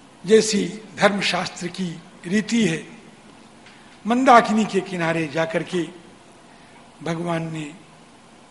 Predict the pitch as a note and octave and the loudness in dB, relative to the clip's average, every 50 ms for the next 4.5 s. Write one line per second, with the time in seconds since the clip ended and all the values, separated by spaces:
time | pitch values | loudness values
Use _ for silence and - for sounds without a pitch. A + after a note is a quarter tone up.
0 | - - - - - - - - - - - - - - - - - G3 G#3 A3 | -20 -20 -20 -20 -20 -20 -20 -20 -20 -20 -20 -20 -20 -20 -20 -8 -4 -4 -2 4
1 | A#3 A#3+ A3 - - E3+ D#3 D3+ D3+ - C3 - - - - - - - - - | 6 8 8 6 6 0 -4 -6 -8 -10 -10 -12 -14 -16 -20 -20 -20 -20 -20 -20
2 | - - - - - - - - - - - - - - - - F#3 G3+ A3 A3+ | -20 -20 -20 -20 -20 -20 -20 -20 -20 -20 -20 -20 -20 -20 -12 -8 -6 0 4 6
3 | G#3+ G3 F#3+ - - F3+ E3+ C3+ - F3 F3 E3+ D#3+ C#3 C#3 C#3+ - - - - | 6 6 4 2 0 -6 -10 -8 -6 -4 -2 -2 -2 -4 -8 -10 -12 -14 -20 -20
4 | - - - - - - - - - | -20 -20 -20 -20 -20 -20 -20 -16 -16